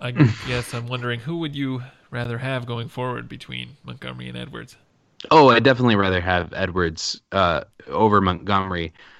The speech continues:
Speaker 2: But if you asked me if I'd rather have Montgomery or any of the Baltimore wide receivers, I would probably rather have Montgomery.
Speaker 1: <laughs>
Speaker 2: And, and I think that's solely a, a develop-, you know, a developmental thing for Lamar Jackson at this point. You know, he's a guy that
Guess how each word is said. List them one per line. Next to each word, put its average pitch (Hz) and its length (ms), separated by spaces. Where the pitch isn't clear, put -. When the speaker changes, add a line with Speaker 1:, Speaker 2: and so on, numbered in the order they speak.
Speaker 2:
But 113 120
if 101 80
you 117 120
asked 123 260
me 120 100
if 110 120
I'd 107 120
rather 101 300
have 92 280
Montgomery 95 720
or 87 400
any 98 300
of 85 140
the 85 200
Baltimore 95 460
wide 90 200
receivers, 104 800
I 101 140
would 92 120
probably 90 360
rather 87 260
have 85 180
Montgomery. 95 680
Speaker 1:
<laughs> - 40
Speaker 2:
And, 143 200
and 160 140
I 165 80
think 180 220
that's 170 200
solely 143 720
a, 120 260
a 104 240
develop-, 113 560
you 113 180
know, 110 160
a 107 40
developmental 110 580
thing 87 200
for 95 100
Lamar 90 260
Jackson 85 640
at 92 180
this 87 180
point. - 480
You 101 180
know, 90 160
he's 110 320
a 113 100
guy 104 440
that 90 460